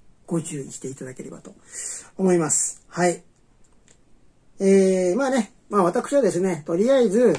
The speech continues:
このモバイルWi-Fiルーター、三〇四ゼットティーがあれば、まあ十分ね、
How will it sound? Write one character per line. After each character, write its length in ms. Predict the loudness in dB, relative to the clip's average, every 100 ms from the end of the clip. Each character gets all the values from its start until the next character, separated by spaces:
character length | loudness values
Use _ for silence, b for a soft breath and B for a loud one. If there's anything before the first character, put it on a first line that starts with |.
| -4
こ 120 | -8 -6
の 80 |
モ 140 | -4 -2
バ 140 | 0
イ 60 | 4
ル 140 | 4
Wi-Fi 280 | 4 0 -2
ル 140 | -2
ー 20 | -4
タ 100 | -8
ー、 40 |
三 240 | -8 -6 -4
〇 160 | -4
四 160 | -4 -4
ゼ 100 | -6
ッ 40 |
ト 120 | -6
テ 100 | -4
ィ 40 | -4
ー 20 |
が 80 | -2
あ 20 |
れ 80 | -4
ば、 220 | -4 -8 b b
ま 80 | -6
あ 20 |
十 160 | -2 -2
分 180 | -2
ね、 120 | -4